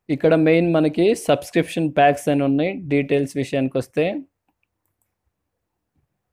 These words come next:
ఇక్కడ మీరు చూడొచ్చు ఎఫ్టీఏ వన్ బేసిక్ అని ఉంది, వన్ ఫార్టీ ఫోర్ ప్లస్ ఛానల్స్ అని మెన్షన్ చేశారు వీళ్ళు. ఇందులో only న్యూస్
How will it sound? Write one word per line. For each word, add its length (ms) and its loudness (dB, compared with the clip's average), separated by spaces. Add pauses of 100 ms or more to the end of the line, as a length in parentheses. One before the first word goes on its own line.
(680)
ఇక్కడ 240 0
మీరు 180 0
చూడొచ్చు 400 2 (1300)
ఎఫ్టీఏ 420 4 (140)
వన్ 120 4 (160)
బేసిక్ 440 2
అని 140 2
ఉంది, 200 2 (480)
వన్ 100 4 (120)
ఫార్టీ 320 2
ఫోర్ 240 2
ప్లస్ 200 0 (140)
ఛానల్స్ 400 0
అని 160 2
మెన్షన్ 360 0
చేశారు 360 0
వీళ్ళు. 260 2 (640)
ఇందులో 340 4 (760)
only 300 2 (1160)
న్యూస్ 260 2